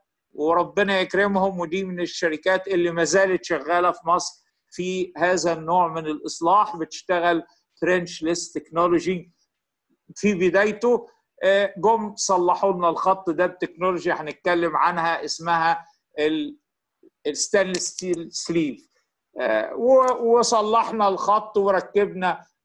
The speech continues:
آه، كان طبعًا في اوبن joint في الخط، دخلت طين ودخلت رواسب سدت الخط.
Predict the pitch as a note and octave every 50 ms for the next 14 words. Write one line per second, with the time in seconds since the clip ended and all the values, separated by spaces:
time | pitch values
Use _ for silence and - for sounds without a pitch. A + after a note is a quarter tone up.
0 | - E3 E3 E3 E3 E3 E3+ E3 - - E3+ E3 - - F#3 F3+ E3+ D#3+ E3+ E3
1 | - - - F3+ F3 E3+ - F3+ F3+ F3 E3+ E3+ D#3 D3 C3+ D3+ F3 E3+ E3+ E3+
2 | E3 - - D#3+ C#3 - - E3 F#3 F#3 - - E3+ D#3 E3 E3 - - - E3
3 | E3 D#3+ D#3 D3+ - - F3 E3 E3+ F3 F#3+ F3+ E3 D#3 D#3+ D3+ - - - D#3+
4 | D#3 E3 D#3+ D#3+ - D3+ D3+ D3 D3+ E3+ F#3 F3+ - F#3+ F3 D3 - - F3 E3
5 | F3 - E3 D#3+ - D#3+ D3+ - F3 G3 G3+